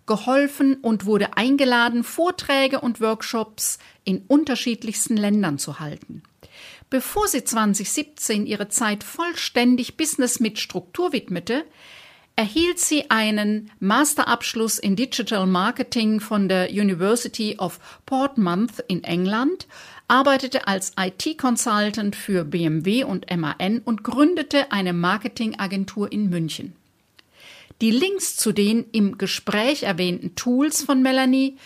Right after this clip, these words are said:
findest du in den Shownotes. Ist das interessant für dich? Dann klicke auf Abonnieren, damit du keine Folge mehr verpasst.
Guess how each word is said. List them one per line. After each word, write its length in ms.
findest 560
du 60
in 160
den 120
Shownotes. 800
Ist 160
das 180
interessant 540
für 100
dich? 340
Dann 140
klicke 400
auf 220
Abonnieren, 640
damit 320
du 60
keine 400
Folge 400
mehr 200
verpasst. 640